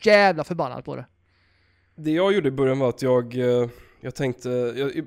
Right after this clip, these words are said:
Speaker 2: ibland spelar jag plattformsspel som att jag, jag går inte vidare innan jag har tagit allting. <clears throat> Men jag insåg att det var helt fel s-,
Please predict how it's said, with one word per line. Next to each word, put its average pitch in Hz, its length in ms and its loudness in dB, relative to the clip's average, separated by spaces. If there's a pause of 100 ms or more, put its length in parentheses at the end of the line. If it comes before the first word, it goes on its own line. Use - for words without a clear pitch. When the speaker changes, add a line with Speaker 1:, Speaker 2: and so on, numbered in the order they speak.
(120)
Speaker 2:
ibland 170 460 0
spelar - 500 -4
jag 117 100 -4
plattformsspel 117 640 -8
som 113 260 -8
att 110 160 -12
jag, 113 420 -10
jag 127 200 -10
går 139 100 -4
inte 131 140 -6
vidare 127 300 -2
innan 123 80 0
jag 113 80 -2
har - 120 -12
tagit - 100 -16
allting. 139 400 -2 (800)
<clears throat> 151 260 -6
Men 139 80 -4
jag 139 100 0
insåg 127 180 -2
att 117 80 0
det 123 60 -10
var 117 80 -4
helt 117 200 -4
fel 117 580 -8
s-, - 140 -14